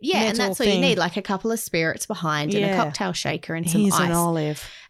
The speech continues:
Speaker 1: And that's it. And that there's no sort of real variation on those classics. Now, what they showed here was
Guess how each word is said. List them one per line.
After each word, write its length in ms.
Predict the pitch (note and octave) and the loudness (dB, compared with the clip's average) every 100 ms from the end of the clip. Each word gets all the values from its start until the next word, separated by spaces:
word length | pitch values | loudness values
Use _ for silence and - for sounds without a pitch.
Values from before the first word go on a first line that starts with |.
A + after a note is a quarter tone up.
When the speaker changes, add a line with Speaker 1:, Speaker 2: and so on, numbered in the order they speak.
| - | -2
Speaker 1:
And 160 | F#3 | 0
that's 260 | F3 - - | 0 -2 0
it. 220 | A3 C#3+ | 0 0
And 140 | F#3+ F#3+ | 0 2
that 160 | F3+ | 2
there's 220 | - F#3 G#3 | 2 0 2
no 240 | G3 F#3+ | 2 2
sort 320 | F#3 - F#3 | 0 0 -2
of 200 | F3 E3+ | -2 -2
real 280 | F#3+ F3 E3 | 0 2 2
variation 680 | E3 D#3+ D#3+ D3+ E3 - E3+ | 0 0 0 0 0 -2 0
on 240 | - E3 | 0 0
those 220 | - - | 0 -2
classics. 580 | - - G3 - - - | -4 -2 -2 -2 -6 -4
Now, 160 | F#3+ F#3 | -2 0
what 220 | G#3 - | -2 -2
they 100 | F#3+ | -2
showed 280 | - F#3+ G3+ | -2 -4 -4
here 260 | - F#3 | -2 0
was 180 | F3 E3+ | 0 -4